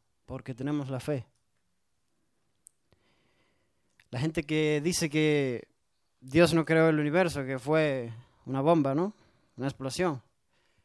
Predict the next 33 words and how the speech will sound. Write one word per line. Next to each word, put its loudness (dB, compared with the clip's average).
No -12
tienen -2
la -6
fe, -6
por -4
eso -4
no -2
creen. -2
Dice 0
que 4
por 8
la 10
fe 4
Abel 8
ofreció 0
a 0
Dios 8
más 6
excelente 4
sacrificio 0
que 0
Caín. 2
Por 0
la 6
fe 10
Enoc 8
fue -2
traspuesto -2
para 0
no 2
ver 2
muerte, 2
dice. -6